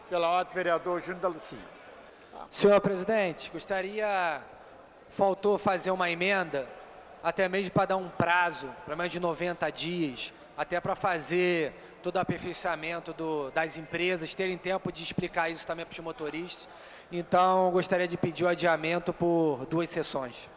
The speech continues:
Speaker 1: Proposto adiamento por duas sessões. Senhores vereadores, que aprovam, permaneçam como estão, aprovado. Em tramitação ordinária em segunda discussão,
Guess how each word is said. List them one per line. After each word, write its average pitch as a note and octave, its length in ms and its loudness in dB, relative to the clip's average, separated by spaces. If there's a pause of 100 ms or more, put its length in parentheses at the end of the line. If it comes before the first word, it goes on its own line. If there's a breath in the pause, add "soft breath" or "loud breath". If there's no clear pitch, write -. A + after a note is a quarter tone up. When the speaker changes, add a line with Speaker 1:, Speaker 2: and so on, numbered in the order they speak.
(180)
Speaker 1:
Proposto D3+ 440 -6
adiamento D#3 420 -2
por D3+ 100 -16
duas D#3 200 -4
sessões. B2 420 -6
Senhores D3 240 -4
vereadores, C#3+ 460 -4
que - 80 -4
aprovam, D#3+ 260 0
permaneçam D3 480 -6
como C3 140 -12
estão, D3+ 180 -2
aprovado. A#2 500 0
Em C3+ 80 -4
tramitação D3+ 480 -4
ordinária C#3 380 -2
em - 60 -14
segunda C3+ 280 -6
discussão, E3 480 -2